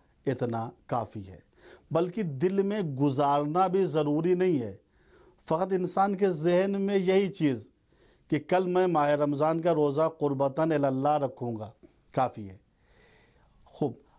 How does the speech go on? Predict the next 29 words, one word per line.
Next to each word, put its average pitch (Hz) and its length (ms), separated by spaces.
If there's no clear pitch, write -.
اب 170 140
ہمارے 202 240
لیے 220 320
یہ 170 200
جاننا 165 360
ضروری 151 480
ہے 135 160
کہ 147 80
ماہ 151 260
رمضان 160 480
شروع 175 320
ہو 131 180
گیا 113 220
تو 156 200
ہم 170 160
ماہ 156 220
رمضان 151 580
کے 196 140
روزوں 147 580
کی 175 240
نیت 151 440
کس 175 180
طریقے 185 440
سے 165 160
کریں۔ 107 260
بہترین 185 600
طریقہ 160 480
یہ 135 160
ہے 127 200